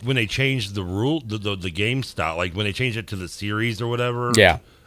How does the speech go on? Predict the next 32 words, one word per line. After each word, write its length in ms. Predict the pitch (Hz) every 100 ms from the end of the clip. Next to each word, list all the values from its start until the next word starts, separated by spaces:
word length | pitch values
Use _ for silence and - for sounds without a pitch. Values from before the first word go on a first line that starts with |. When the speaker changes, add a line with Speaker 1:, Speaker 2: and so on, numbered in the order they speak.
| 95
Speaker 1:
I 40 |
think 180 | 127 123
that 180 | 113 107
A 80 |
C 0 |
C 380 | 113 - 110 107
and 160 | 90 92
Virginia's 260 | 87 117 92
the 40 |
only 140 | 101 101
one 80 | 98
that's 140 | 82
won 140 | 92
it 80 | 95
since 260 | - 101 113
they 100 | 90
made 200 | 85 87
the 80 | 78
rule, 180 | 82 90
the, 200 | 85 82
the, 420 | 76 80 73 67 - - - - -
the 60 |
tournament 360 | 80 107 95 82
style 240 | 95 78
change. 400 | - 90 78 64
Speaker 2:
'Cause 120 | 123
the 80 | 113
first 380 | - 165 185 -
year 100 | 165
they 120 | 139
changed 440 | 113 131 139 120 98
it 240 | 78 -